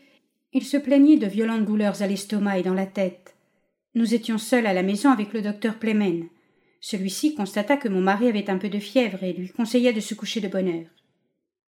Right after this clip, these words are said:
Il lui ordonna aussi de doubler la dose de chloral qu'il prenait d'ordinaire et de se faire une piqûre de morphine.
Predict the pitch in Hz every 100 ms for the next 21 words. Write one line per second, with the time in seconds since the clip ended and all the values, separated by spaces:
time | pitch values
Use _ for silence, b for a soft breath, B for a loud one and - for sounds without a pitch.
0 | _ _ _ _ _ _ _ 185 175 185
1 | 190 190 208 220 170 - 254 190 165 175
2 | 190 214 175 180 185 175 165 170 208 226
3 | 196 170 185 175 170 165 208 240 156 139
4 | b b b 170 185 202 226 214 190 180
5 | 180 196 185 175 208 - 233 147